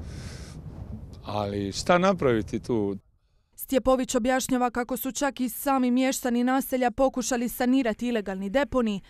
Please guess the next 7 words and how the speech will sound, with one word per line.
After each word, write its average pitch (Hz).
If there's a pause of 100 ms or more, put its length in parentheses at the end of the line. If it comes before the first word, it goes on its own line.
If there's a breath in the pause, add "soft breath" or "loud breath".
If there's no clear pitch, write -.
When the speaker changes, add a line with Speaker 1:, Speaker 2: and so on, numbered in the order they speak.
(320 soft breath)
Speaker 2:
međutim, 277
stvari 262
su -
sada 277
već 294
izmakle 208
kontroli. 214